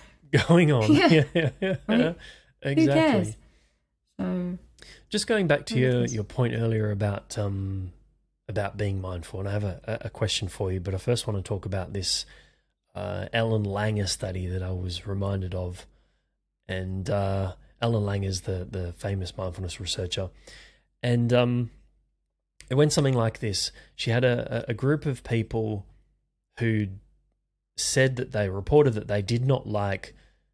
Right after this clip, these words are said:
Speaker 1: football, watching football, listening to classical music, listening to rap music, and looking at art. I think they were the, the four different categories. And what she, she split the groups up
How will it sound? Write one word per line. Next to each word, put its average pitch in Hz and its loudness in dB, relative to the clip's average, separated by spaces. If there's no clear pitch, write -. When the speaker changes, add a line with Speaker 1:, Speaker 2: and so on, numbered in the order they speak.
Speaker 1:
football, 131 2
watching 131 2
football, 110 2
listening 131 2
to - -6
classical 110 -2
music, 107 -2
listening 139 0
to 135 -2
rap 113 2
music, 110 0
and 104 -2
looking 107 -4
at 101 -6
art. 92 -6
I - -14
think - -6
they 104 -2
were 98 -4
the, 95 -6
the 98 -10
four 98 -6
different 92 -12
categories. 92 -12
And 123 4
what - 0
she, - -6
she 113 2
split - -2
the 147 0
groups 117 0
up 107 0